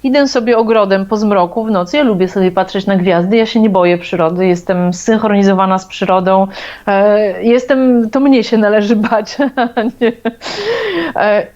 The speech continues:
i w pewnym momencie wyraźnie czuję, bo jak ktoś cię ma zaatakować, to ty czujesz to. Czujesz po prostu to zgęstnienie taką. I ja czuję coś takiego, że, że tak jakby było przed atakiem. I w pewnym momencie czuję bardzo silny skok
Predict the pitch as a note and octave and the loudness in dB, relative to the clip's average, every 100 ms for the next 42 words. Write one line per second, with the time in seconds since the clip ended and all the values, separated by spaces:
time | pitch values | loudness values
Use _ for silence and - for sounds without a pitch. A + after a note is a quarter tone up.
0 | - E4+ A#4+ B4+ B4 A#4 G#4 F4 F#4 - | -2 -2 0 0 2 2 2 0 -4 0
1 | F#4+ E4+ D#4 C4 D#4 D4+ D4+ C4+ C4+ C4 | 2 4 2 2 2 2 0 -2 -6 -6
2 | - C#4+ B3+ A#3 C4+ B3+ B3+ C4 - E4 | -4 0 2 2 0 2 0 0 -2 -4
3 | - D#4 C#4+ C4+ C4 B3+ C4+ C#4+ E4 E4 | -2 -2 0 0 0 -2 -2 0 -2 -4
4 | C4 B3+ - D4+ F#3+ - - - D#3 C#3 | -8 -4 0 2 2 0 -8 -6 -2 -2
5 | E3 - - D4 C#4 C4 C4+ B3+ C4+ C4 | -6 -20 -4 0 2 0 -2 0 -2 -2
6 | - C4 B3+ B3+ B3 A#3+ G#3 A#3 A#3+ - | -2 -2 0 2 2 2 0 0 0 -2
7 | B3 B3+ A3+ F#3+ F#3 A3+ F#3+ G#3 A#3 B3 | 2 2 2 0 0 -2 -2 0 2 0
8 | - E4 A3 G3 G#3+ - A#3 B3+ G#3 G3+ | 2 2 2 0 -6 -4 -2 -2 2 2
9 | G3+ G3+ G3 G3 G3 G3+ G#3 G3 G3+ G#3 | 4 2 2 0 0 -2 0 2 2 2
10 | G3+ - G3 G#3 A#3 A3 F#3+ F3 F3 - | 0 0 0 0 0 -2 0 -2 -2 -12
11 | - - - A#3+ D4+ C#4 D4 C#4 B3+ C4+ | -20 -14 -4 -2 0 0 0 0 2 0
12 | C4+ C4 - D#4 C4 A#3 A3 B3 A#3 A3+ | -2 -6 -2 2 4 4 2 0 0 -6
13 | - B3+ B3 A#3 A3+ - - - A#3+ G3+ | -4 0 2 2 0 -6 -10 0 2 0
14 | - | -4